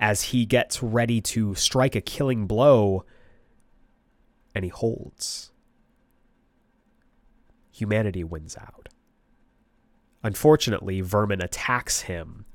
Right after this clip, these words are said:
in response, beats down Spider-Man,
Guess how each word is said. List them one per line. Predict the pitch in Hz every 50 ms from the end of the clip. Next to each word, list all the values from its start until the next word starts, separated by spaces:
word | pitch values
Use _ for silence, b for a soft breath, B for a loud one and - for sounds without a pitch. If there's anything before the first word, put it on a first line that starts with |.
| -
in | - 101 98
response, | 92 92 - - - - 104 101 92 90 80 - - - - - B B B B B B B B B B 110 95
beats | - 139 160 - - - -
down | 110 127 113 113 113 110 110 104 98 92 87
Spider-Man, | - - - - 104 98 95 95 92 92 90 90 90 87 82 82 85 -